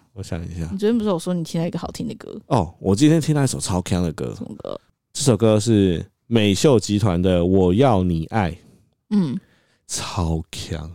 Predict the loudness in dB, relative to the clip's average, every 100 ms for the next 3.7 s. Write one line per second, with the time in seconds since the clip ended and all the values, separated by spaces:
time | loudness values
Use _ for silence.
0 | _ -2 0 0 -4 -4 -2 0 -2 -6
1 | -4 -4 -4 -8 -8 -8 -10 -12 -14 -18
2 | -2 2 4 2 0 0 0 0 0 -2
3 | -2 -4 -4 -6 -10 -12 -14